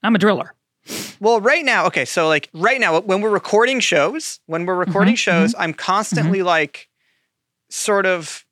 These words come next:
Speaker 2: second guessing myself, like, like, thinking,
Speaker 1: Okay.
Speaker 2: like, Okay, is what I, I could say something here, right? I could jump in and I could say something to Kim,
Speaker 1: Okay.
Speaker 2: but, like, is it worth
Speaker 1: Okay.
Speaker 2: it? Does anyone actually care?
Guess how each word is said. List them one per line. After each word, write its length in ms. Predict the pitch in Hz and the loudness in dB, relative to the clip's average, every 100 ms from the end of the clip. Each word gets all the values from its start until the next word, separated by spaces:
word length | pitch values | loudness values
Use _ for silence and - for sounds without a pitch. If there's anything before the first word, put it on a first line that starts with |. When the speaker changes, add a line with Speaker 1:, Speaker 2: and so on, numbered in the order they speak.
| _ _ _ _ _ _ _ _ _ _ | _ _ _ _ _ _ _ _ _ _
Speaker 2:
second 340 | - 226 226 208 | -6 -4 -2 -2
guessing 260 | 190 202 | -2 -2
myself, 500 | 165 135 147 123 - | -2 -2 -2 -4 -2
like, 220 | 160 147 180 | -2 -2 0
like, 200 | 175 - | -2 -2
thinking, 320 | - 214 202 | -2 0 0
Speaker 1:
Okay. 60 | 170 | 0
Speaker 2:
like, 280 | 185 - - - - - | 0 -4 -16 -20 -12 -8
Okay, 380 | 196 214 139 - - | -2 0 0 -2 -2
is 160 | 196 | -2
what 220 | 165 202 | 0 2
I, 220 | 269 262 247 | 2 0 -2
I 80 | 190 | -6
could 200 | - 294 | -2 -2
say 100 | 330 | -2
something 260 | - 147 143 | -2 -4 -4
here, 280 | 123 - - | -4 -6 -2
right? 120 | 185 | 0
I 80 | 185 | 2
could 140 | 226 | 2
jump 240 | 214 285 320 | 0 0 0
in 180 | 254 139 | -2 0
and 160 | 156 | -2
I 80 | 175 | -2
could 280 | - 180 143 _ | 0 -4 -4 _
say 200 | - 226 | -4 -2
something 200 | 214 254 | 0 0
to 60 | 226 | -2
Kim, 260 | - 277 180 | 0 0 0
Speaker 1:
Okay. 100 | 202 | -2
Speaker 2:
but, 160 | 190 | 0
like, 240 | 185 160 - | 0 0 -4
is 100 | - | -2
it 80 | - | 0
worth 160 | 185 330 | 2 0
Speaker 1:
Okay. 80 | 175 | 0
Speaker 2:
it? 40 | |
Does 140 | 196 202 | -2 -2
anyone 240 | 254 269 | -2 0
actually 340 | 202 214 - 226 | 0 0 -2 -2
care? 220 | 214 | -2